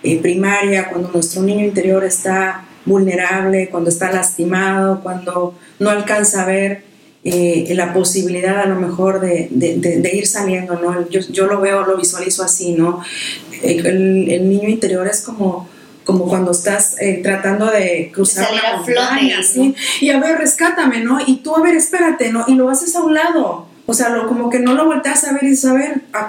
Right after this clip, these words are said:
Speaker 1: aquí estoy, en-, ah, estoy para, para atenderte, para cuidarte, ¿en qué momento me alejé de ti?". Yo hace rato, este, leía un poquito y veía que, eh, para el niño interior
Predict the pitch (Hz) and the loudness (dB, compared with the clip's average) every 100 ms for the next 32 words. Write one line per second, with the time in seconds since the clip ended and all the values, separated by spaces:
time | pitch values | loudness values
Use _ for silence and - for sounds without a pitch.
0 | 233 226 294 285 320 330 277 190 202 - | -4 -2 0 2 2 4 2 0 -4 -4
1 | 196 196 254 247 294 254 - - 196 190 | -4 -2 -2 -2 -2 -2 -4 -4 -2 -2
2 | 190 190 240 269 262 196 175 180 185 226 | -2 0 0 0 -2 -2 -6 -4 0 2
3 | 285 - 190 208 254 247 269 277 285 - | 0 -2 -4 2 2 4 4 2 -4 -10
4 | - - 208 185 185 - 247 269 - - | -16 -2 0 2 0 0 2 0 -2 -2
5 | 147 - - - - 185 233 285 254 240 | 0 0 -4 -16 -6 0 0 2 0 0
6 | 240 254 254 202 175 - 175 175 190 202 | 0 0 2 0 -2 -2 0 2 0 0
7 | 233 226 226 240 - 226 226 233 262 - | 0 -2 -2 -6 -4 -2 0 0 -2 -8
8 | - - 196 190 185 202 208 208 226 202 | -20 -4 0 2 4 4 2 0 0 0
9 | 190 - - - - - 180 185 185 175 | 0 -4 -14 -20 -12 -4 0 0 2 0
10 | - 196 190 196 220 247 247 202 196 208 | 0 0 0 2 2 4 2 2 0 2
11 | 214 247 | 0 -2